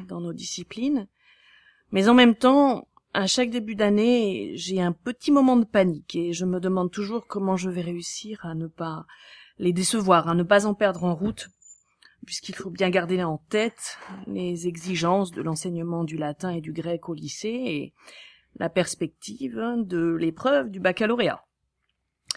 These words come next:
Comment préserver cette petite flamme dans les yeux des latinistes qui arrivent du collège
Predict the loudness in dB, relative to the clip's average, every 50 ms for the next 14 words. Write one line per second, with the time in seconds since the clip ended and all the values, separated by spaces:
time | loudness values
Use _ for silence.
0 | -12 -16 -20 -20 -20 -20 -20 _ _ _ 2 4 6 6 6 6 6 6 6 6
1 | 4 2 0 -2 4 4 6 6 6 6 6 4 4 6 8 8 8 8 8 6
2 | 4 2 -2 -8 -10 -10 -8 -10 -10 -8 -6 -8 -8 -4 2 4 6 8 8 8
3 | 8 6 6 4 4 4 2 2 2 0 -2 -2 0 2 0 0 0 -2 -2 -2
4 | 0 0 0 0 -2 -6 -6 -4 -2 0 0 -2 -2 -4 -8 -12 -4 0 2 2
5 | 4 4 4 4 4 2 2 0